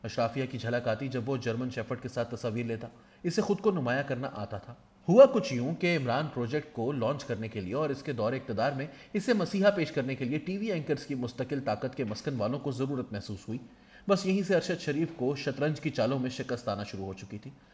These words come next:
अब वो भी कुछ एंकर्स की तरह समझ बैठा था कि वो बादशाहगर बन चुका है। दीगर कुछ तो अपनी हैसियत जल्द जान गए, मगर अरशद शरीफ अपनी अना के हाथों मारा गया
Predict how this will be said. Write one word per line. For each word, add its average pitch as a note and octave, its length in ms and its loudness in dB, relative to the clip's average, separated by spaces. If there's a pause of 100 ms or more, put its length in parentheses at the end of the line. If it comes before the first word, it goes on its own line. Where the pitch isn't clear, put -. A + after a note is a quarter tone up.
(140)
अब A#2 200 0
वो B2+ 100 2
भी C3 160 0
कुछ C3 220 -4
एंकर्स A#2 380 -4
की B2+ 120 -6
तरह B2 200 -4
समझ A#2+ 280 -4
बैठा A2 280 -2
था B2+ 200 -6 (240)
कि G3 60 -2
वो E3+ 120 0
बादशाहगर B2 500 2
बन F#2 140 -4
चुका G2+ 220 -8
है। A2+ 140 -10 (520)
दीगर G#3+ 280 2
कुछ G#3+ 260 -2
तो G3+ 100 2
अपनी F3 180 -4
हैसियत C3+ 420 -4
जल्द G#2+ 220 0
जान F#2 260 -4
गए, G#2+ 120 -2
मगर C3 260 0 (280)
अरशद F3 260 4
शरीफ G3 280 0
अपनी F3+ 220 -2
अना C#3+ 180 0
के D3 120 -2
हाथों A2+ 280 -2
मारा F2+ 220 -2
गया G2 160 -10